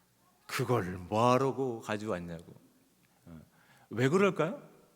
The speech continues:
어, 우리는 그 병아리를 바라보는 순간 한순간에 사랑에 빠집니다. 그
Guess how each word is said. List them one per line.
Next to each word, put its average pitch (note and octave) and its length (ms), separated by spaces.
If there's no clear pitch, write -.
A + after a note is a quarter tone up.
어, C3 100
우리는 G3+ 440
그 G3 300
병아리를 F3 460
바라보는 C3+ 480
순간 C#3 280
한순간에 A#3 680
사랑에 F#3+ 340
빠집니다. D3+ 640
그 A2+ 360